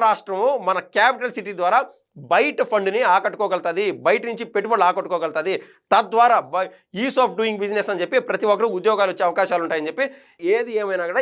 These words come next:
ఎక్కువ ల్యాండ్ ఉంటే బాగుంటుందని చెప్పి జగన్మోహన్ రెడ్డి గారు గతంలో ముప్పై నుంచి యాభై వేల ఎకరాలు అయితే బాగుందని చెప్పినట్ట. కానీ అదే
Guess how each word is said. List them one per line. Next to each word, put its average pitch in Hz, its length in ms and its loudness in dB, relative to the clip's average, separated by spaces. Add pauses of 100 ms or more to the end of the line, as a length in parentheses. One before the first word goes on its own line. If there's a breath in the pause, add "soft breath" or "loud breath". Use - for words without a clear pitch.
(120)
ఎక్కువ 196 160 -2
ల్యాండ్ 214 240 0
ఉంటే 202 140 -6 (100)
బాగుంటుందని 180 520 0
చెప్పి 214 160 -8 (360 soft breath)
జగన్మోహన్ 226 440 2
రెడ్డి 190 160 -2
గారు 233 220 2
గతంలో 226 280 0
ముప్పై 196 180 -2
నుంచి 220 140 -4
యాభై 196 200 2
వేల 202 140 2
ఎకరాలు 185 240 0
అయితే 175 80 -2 (140)
బాగుందని 175 440 0
చెప్పినట్ట. 151 360 -6 (460)
కానీ 285 280 4
అదే 214 160 4